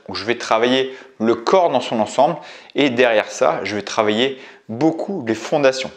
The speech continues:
la stabilité, le gainage, le gainage dynamique, la force, la coordination,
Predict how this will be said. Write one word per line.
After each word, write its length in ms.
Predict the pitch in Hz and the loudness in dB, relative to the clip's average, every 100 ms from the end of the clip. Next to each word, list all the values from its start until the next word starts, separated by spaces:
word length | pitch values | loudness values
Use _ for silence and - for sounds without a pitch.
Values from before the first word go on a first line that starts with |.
| - | -4
la 160 | 98 113 | 0 0
stabilité, 760 | - 120 123 120 - 147 151 104 | 0 0 0 -4 0 2 0 -2
le 160 | 110 | -2
gainage, 420 | 104 110 127 - | 0 2 2 0
le 100 | 98 | -4
gainage 360 | 92 104 120 127 | -4 0 0 0
dynamique, 500 | 135 143 143 160 - - | -2 -2 -2 -4 -8 -2
la 180 | 98 | -2
force, 400 | - - 151 - | 0 2 2 0
la 160 | 85 98 | -6 -4
coordination, 680 | - 101 95 98 98 - 175 | -2 0 0 -2 -2 -2 -2